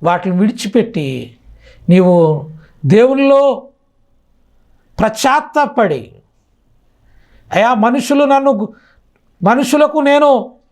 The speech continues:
నా లోపము నాకు కనబడకపోవచ్చు, కానీ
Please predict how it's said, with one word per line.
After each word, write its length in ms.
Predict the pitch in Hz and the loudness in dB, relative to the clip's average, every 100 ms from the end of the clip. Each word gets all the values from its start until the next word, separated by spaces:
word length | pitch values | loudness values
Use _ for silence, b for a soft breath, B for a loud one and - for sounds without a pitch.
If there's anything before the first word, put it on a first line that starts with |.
| _ _ _ _ _ _ | _ _ _ _ _ _
నా 120 | 180 214 | -4 0
లోపము 520 | 226 285 294 311 302 | 2 2 0 -2 0
నాకు 200 | 294 285 | 0 0
కనబడకపోవచ్చు, 840 | 269 285 294 269 285 285 269 - | -2 0 0 0 -2 -2 -4 -4
కానీ 460 | 208 202 185 151 | -2 -2 -4 -12